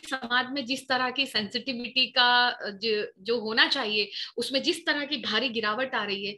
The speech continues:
अब हम देख रहे हैं कि बलात्कार करने वालों के जुलूस निकाले जाते हैं, उनका फूल मालाओं से स्वागत किया जाता है। ये बहुत ही भयानक है, ये बहुत भयानक है इस तरह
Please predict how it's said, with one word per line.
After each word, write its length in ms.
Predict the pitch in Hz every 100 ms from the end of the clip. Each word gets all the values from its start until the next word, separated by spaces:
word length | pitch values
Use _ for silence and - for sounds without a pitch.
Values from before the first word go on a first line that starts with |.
| - -
अब 120 | 285 339
हम 160 | 359
देख 240 | 311 370 359
रहे 160 | 370
हैं 100 | 381
कि 100 | 381
बलात्कार 600 | 233 240 233 240 294 294 285
करने 240 | 233 247
वालों 320 | 233 214 220
के 100 | 233
जुलूस 400 | 247 220 226 233
निकाले 340 | 220 214 190 196
जाते 300 | 190 175 190
हैं, 220 | 190 202 - - -
उनका 240 | 240 254
फूल 280 | 254 269 277
मालाओं 420 | 240 214 214 226
से 140 | 214 -
स्वागत 420 | - 233 254 262
किया 180 | 226 196
जाता 300 | 196 175 190
है। 200 | 190 233 - - - 311 -
ये 80 | 392
बहुत 340 | - 330 349
ही 120 | 381
भयानक 540 | 269 208 190 196 202 196
है, 140 | 165 - _ - - -
ये 60 |
बहुत 280 | 254 277 349
भयानक 500 | 262 302 320 320 330
है 100 | 359
इस 320 | - 359 403 -
तरह 320 | 240 240 277